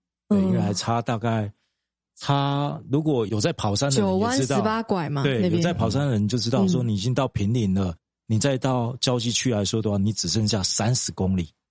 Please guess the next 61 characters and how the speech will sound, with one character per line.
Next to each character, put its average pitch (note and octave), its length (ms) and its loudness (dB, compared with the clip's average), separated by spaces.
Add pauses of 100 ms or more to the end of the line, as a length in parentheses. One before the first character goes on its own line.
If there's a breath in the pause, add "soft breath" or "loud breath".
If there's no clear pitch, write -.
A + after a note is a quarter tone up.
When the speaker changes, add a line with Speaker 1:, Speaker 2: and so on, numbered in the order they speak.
(220)
Speaker 1:
你 G2+ 60 4
有 F#2 60 2
在 F2 100 2
跑 F2 220 -4
山 G2+ 180 0
的 G2 60 0
你 E2+ 80 -4
就 F2 80 -6
知 F2+ 120 -6
道， E2+ 300 -6
Speaker 2:
嗯。 F#2+ 160 -4
嗯。 F2 60 -6
Speaker 1:
只 F#2 100 2
剩 A2+ 160 2
下 A#2+ 100 2
三 A2 200 0
十 G2+ 100 -4
公 G#2 160 -2
里。 F#2+ 80 0
当 A2 160 0
然 G#2+ 60 2
我 F#2 40 -2
们 E2 80 -6
就 - 100 -6
开 G2+ 220 -2
了 G2+ 120 -2
嘛， D2 240 -10
到 G#2 120 0
了 F#2+ 120 0
礁 F#2+ 200 -2
溪， F#2 180 -4 (360)
去 - 100 0
泡 F3 220 0
了 D3+ 80 0
一 C#3 40 -2
个 B2+ 120 0
温 C#3+ 160 0
泉 A#2+ 100 -4
啊， G#2 200 -2
对 C#3 40 0
不 B2 80 -2
起， F#2 220 -4 (220)
精 B2+ 200 0
神 A2 160 0 (120)
非 A2+ 160 0
常 F2+ 180 -2
的 F#2 60 -2
好， - 260 -10 (540 loud breath)
精 F#3 180 4
神 G2+ 260 -2 (380)
整 A#2+ 220 0
个 A2+ 120 0
都 C3+ 80 0
回 A#2 220 -2
来 F#2 160 -2
了， F2+ 120 -4
Speaker 2:
嗯。 - 20 -8
Speaker 1:
烧 G#2+ 260 -2
也 F#2 80 -2
退 E2+ 280 -4
了。 D#2 60 -16